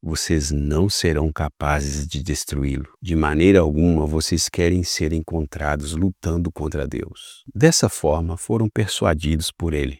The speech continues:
Chamaram então os enviados, açoitaram-nos, ordenaram-lhes que não falassem no nome de Jesus e os liberaram.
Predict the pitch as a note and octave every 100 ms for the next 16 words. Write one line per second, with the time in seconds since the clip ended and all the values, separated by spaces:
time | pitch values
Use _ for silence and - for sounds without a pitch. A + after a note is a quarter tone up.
0 | _ - F2 D2+ D#2 E2 D2 C#2+ - D#2
1 | E2 E2 D2 C#2 D2 C#2+ C#2 D#2 F2+ F2+
2 | - - E2 - D2+ C#2+ - D2 C#2 C#2+
3 | F2 A#2 A#2+ - - F2 E2+ D#2 D2 D2+
4 | F2+ G#2 G#2+ A#2 - - - D#2 D2 D2+
5 | G#2+ C3+ C#2+ C2+ D2+ D#2+ D#2 D2+ C3 F#2
6 | E2 F#2+ D#2 D2+ D2+ D2 D#2 D#2+ F2 G2
7 | F2 F2+ F#2 F#2 A2 E2+ D#2 D2